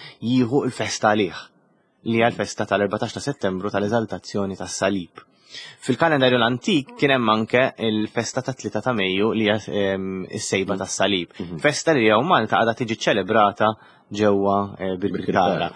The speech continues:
Speaker 1: Minħabba rabtiet ma' Santa Elena u Santa
Speaker 2: Fejn toħroġ
Speaker 1: Elena.
Speaker 2: il-vara titolari wkoll ta'
Speaker 1: Eżatt,
Speaker 2: Santa Elena.
Speaker 1: toħroġ il-vara ta' Santa Elena u għaliex, għaliex Santa Elena l-, waħda mill-affarijiet kbar ta' ħajjitha kienet li jisabet is-salib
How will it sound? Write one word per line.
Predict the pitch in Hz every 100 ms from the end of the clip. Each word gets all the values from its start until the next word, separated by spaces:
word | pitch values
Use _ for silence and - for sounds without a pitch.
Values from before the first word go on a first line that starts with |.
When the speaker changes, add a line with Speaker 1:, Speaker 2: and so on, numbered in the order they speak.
| -
Speaker 1:
Minħabba | 123 104 95 107
rabtiet | 117 - -
ma' | 92
Santa | 95 131
Elena | 147 117 120
u |
Santa | 120 127
Speaker 2:
Fejn | 85 98
toħroġ | 98
Speaker 1:
Elena. | 98 104
Speaker 2:
il-vara | 87 90 85
titolari | 85 90 87 87
wkoll | - 82
ta' | -
Speaker 1:
Eżatt, | 113
Speaker 2:
Santa | 104 98
Elena. | 95
Speaker 1:
toħroġ | 104 98
il-vara | 92 92
ta' | 95
Santa | 101 101 131
Elena | 139 113 113 127 - -
u | 139 156 - _ _ _ _
għaliex, | - 123 120 123
għaliex | 110 107
Santa | - 123 107
Elena | 98 98
l-, | 113 104 104 98 95 92 - - - - 110
waħda | 101 104
mill-affarijiet | 98 98 104 95
kbar | 95 113 90
ta' | - 92
ħajjitha | 123 104 95 123
kienet | 92 101 120
li | 110 123
jisabet | 107 101 95 104 -
is-salib | - 90 90